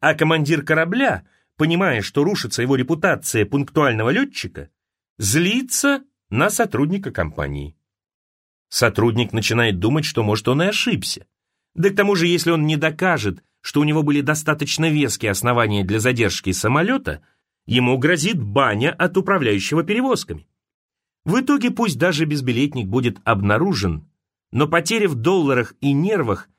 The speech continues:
намного превысит стоимость поездки одного человека.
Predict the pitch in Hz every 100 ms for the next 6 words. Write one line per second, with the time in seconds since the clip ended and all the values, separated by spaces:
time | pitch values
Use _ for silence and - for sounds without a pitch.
0 | _ - 117 180 190 185 202 202 190 190
1 | 175 160 165 151 - - 147 120 104 -
2 | 95 123 151 - 147 - 117 104 104 98
3 | 95 90 82 69 - -